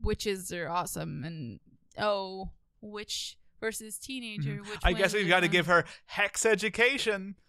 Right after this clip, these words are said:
Speaker 2: Just came up with that one.
Speaker 1: Now that you just <laughs> fingered Libby.
Speaker 2: <laughs> Oh, goddamn.
Speaker 1: Oh, too much. Um,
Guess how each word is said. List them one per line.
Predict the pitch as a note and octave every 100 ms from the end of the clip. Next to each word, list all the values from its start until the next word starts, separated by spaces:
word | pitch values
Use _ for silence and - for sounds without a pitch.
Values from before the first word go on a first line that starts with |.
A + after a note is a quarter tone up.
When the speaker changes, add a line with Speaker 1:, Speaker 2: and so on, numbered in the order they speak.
| _ _ _ _ _ _ _ _ _ _ _
Speaker 2:
Just | D3+
came | - D3
up | C#3+
with | D3
that | B2+
one. | C3
Speaker 1:
Now | A3
that | A3+ -
you | A3+
just | A#3 -
<laughs> |
fingered | A#3+ - B3+ C#4+ -
Libby. | D#4 G#3+ A3 F#3+
Speaker 2:
<laughs> | - - - - - - - - - - - - _ - - - - -
Oh, | G#3 F#3+ F3+ D#3+ C#3+
goddamn. | D3+ E4+ D#4+ D4+ D4+ D4
Speaker 1:
Oh, | D4 D4 C#4+ C4+ C4+ B3+ A#3+ A3 G#3 A3 _ _
too | -
much. | G3 D#3+ - - _ - - _ _ -
Um, | G#3+ A#3 A3+ A3 A3 G#3+